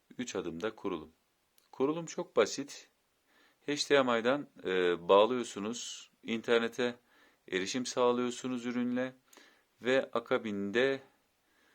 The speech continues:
Full H D destekli bir televizyondan izlemeye başlayabilirsiniz. Hani akılsız olan bir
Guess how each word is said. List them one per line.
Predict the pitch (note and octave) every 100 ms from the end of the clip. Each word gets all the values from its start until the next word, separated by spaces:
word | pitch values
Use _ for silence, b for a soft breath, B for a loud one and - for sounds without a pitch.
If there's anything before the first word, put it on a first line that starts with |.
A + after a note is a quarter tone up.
| b
Full | - C#3
H | C3 A#2+ -
D | G#2
destekli | G#2 G#2 - A2 - G#2
bir | A2 A#2+ - _ _
televizyondan | - G#2 G#2 G2 F#2 F#2 F2 F#2 A2+ A2 -
izlemeye | - G2 F2 E2 E2 F#2 G#2+ - -
başlayabilirsiniz. | F#2 - - G2 G2+ F#2+ E2 D#2+ - - - - B B B B
Hani | - A#2+ B2 A#2+ b b b
akılsız | G#2 G#2 C3 C3 C3 B2
olan | A#2 G#2+ F#2+
bir | G2+